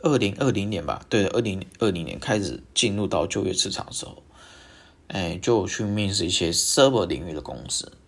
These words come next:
那有些公司他们说，哎，我们有，我们厂啊都在大陆啊，那目前都把它迁回来台湾了。我觉得就是因为美国政府要求的嘛。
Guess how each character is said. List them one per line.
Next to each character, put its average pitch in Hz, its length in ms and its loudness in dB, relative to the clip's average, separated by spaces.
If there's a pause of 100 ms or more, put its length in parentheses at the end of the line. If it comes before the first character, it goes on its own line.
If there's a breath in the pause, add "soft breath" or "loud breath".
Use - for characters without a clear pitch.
(220)
那 131 160 -2
有 101 120 0
些 104 140 -2
公 107 220 -2
司 113 80 -2
他 98 100 2
们 98 140 0
说， - 260 -2 (320 loud breath)
哎， 127 280 -2
我 135 140 0
们 113 200 -2
有， 110 120 2 (140)
我 - 80 -6
们 107 180 -2
厂 104 360 -4
啊 117 100 0
都 135 160 -2
在 139 220 -2
大 135 260 -4
陆 127 260 0
啊， - 220 -6 (280 loud breath)
那 160 100 -2
目 156 240 4
前 107 160 -2
都 120 80 -4
把 101 180 2
它 101 60 0
迁 117 240 -2
回 104 160 -2
来 80 140 -4
台 - 240 -8
湾 73 260 -4
了。 - 120 -14 (400 loud breath)
我 104 120 -8
觉 107 140 2
得 98 60 -2 (120)
就 - 100 -16
是 110 120 -6
因 101 60 -6
为 107 100 -2
美 85 140 -4
国 - 160 -14
政 80 200 -6
府 - 160 -14 (280)
要 87 240 -2
求 - 180 -4
的 - 100 -18 (100)
嘛。 - 60 -20